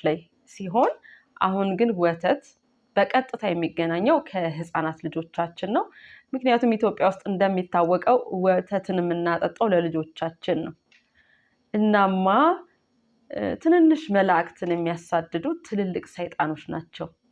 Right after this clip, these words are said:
ለማለት እንገደዳለን። እኔማ ግን አንዳንድ ጊዜ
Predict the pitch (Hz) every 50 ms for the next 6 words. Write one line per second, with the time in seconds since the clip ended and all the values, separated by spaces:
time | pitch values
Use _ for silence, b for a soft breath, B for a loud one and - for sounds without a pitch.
0 | - - 196 175 160 156 160 165 - 170 165 165 - - 170 165 - 160 175 185
1 | 190 202 262 415 - - b b b b b b b b b b b b b b
2 | _ _ _ _ _ - - 254 277 311 302 311 320 302 294 302 294 - - 220
3 | 226 226 220 233 233 226 233 233 247 247 247